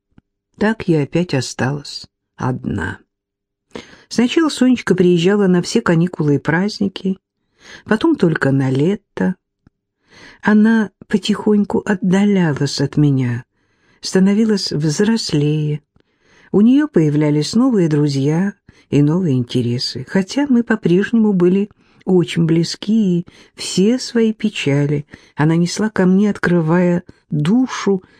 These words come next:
в бесчисленных письмах, которые, правда, приходили все реже и реже.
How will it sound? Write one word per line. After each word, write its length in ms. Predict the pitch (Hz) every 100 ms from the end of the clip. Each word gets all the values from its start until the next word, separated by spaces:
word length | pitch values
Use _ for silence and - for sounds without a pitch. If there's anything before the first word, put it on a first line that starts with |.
| _
в 180 | 143 147
бесчисленных 840 | 185 185 - 254 - 214 208 -
письмах, 560 | - 175 147 - 143 -
которые, 360 | 151 170 180
правда, 280 | 175 175 160
приходили 720 | 147 165 180 156 165 160 156 - _ _ _ -
все 240 | - 156
реже 380 | 165 220 - 123
и 80 | 120
реже. 380 | 113 123 -